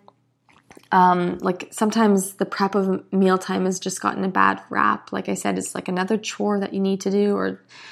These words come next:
um, but you don't have to see it that way. So, like, throw on some upbeat music or a podcast and make it fun.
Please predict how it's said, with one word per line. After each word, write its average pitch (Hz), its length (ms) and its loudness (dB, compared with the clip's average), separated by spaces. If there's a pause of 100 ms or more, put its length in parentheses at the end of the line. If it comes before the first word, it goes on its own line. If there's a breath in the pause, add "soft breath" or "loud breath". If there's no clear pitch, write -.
(320 loud breath)
um, 190 480 -2 (640 loud breath)
but 214 320 0 (200)
you 208 140 6
don't 233 160 6
have 233 220 0
to 220 80 2
see 214 220 0
it 226 120 0
that - 180 0
way. 269 280 2
So, 262 140 -4
like, 185 160 0
throw 254 280 2
on 254 160 4
some 226 440 2
upbeat 214 440 2
music 220 560 2
or 202 80 0
a 196 60 0
podcast 220 800 2
and 196 120 -2
make 202 180 -4
it - 140 -2
fun. 214 560 4